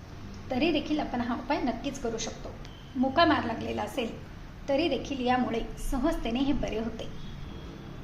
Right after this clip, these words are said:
यासाठी एक छोटेसे पात्र घेऊन यामध्ये एक चमचा भरून हळद पावडर टाका आणि यामध्ये एक चमचा भरून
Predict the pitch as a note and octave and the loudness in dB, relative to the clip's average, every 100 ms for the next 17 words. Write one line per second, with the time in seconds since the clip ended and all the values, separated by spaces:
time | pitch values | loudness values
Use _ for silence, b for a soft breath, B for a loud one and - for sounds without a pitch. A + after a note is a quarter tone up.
0 | - D4+ F#4 F#4 E4 D#4 D4 - C4+ C4 | 2 4 6 4 4 4 2 4 4 4
1 | C4 - A3+ - C#4 D#4+ C4 - B B | 2 2 2 4 6 8 6 2 B B
2 | B - C#4+ D4 A#3 C4 - F4 F4+ - | B 6 10 10 8 4 2 4 4 4
3 | A#3+ A#3 C#4+ C4 A3+ D4 - - - - | 4 6 4 4 4 2 0 -10 -12 -14
4 | - - G3+ E4+ - G#3+ A3 C4 B3+ G#3+ | 2 10 12 12 8 6 6 2 2 2
5 | B3+ E4 - - - - - - - - | 4 2 0 -8 -12 -12 -12 -12 -14 -16
6 | _ _ _ - - - - - - E4 | _ _ _ -10 -8 -6 -6 0 8 10
7 | G4 D#4+ C#4 A#3+ A#3 C4 B3+ - - - | 10 10 8 6 2 0 -2 -8 -10 -10
8 | - - F#4+ - - B3+ A#3+ D#4+ D#4 B3 | 0 6 8 8 4 4 6 6 6 4
9 | A3 | 2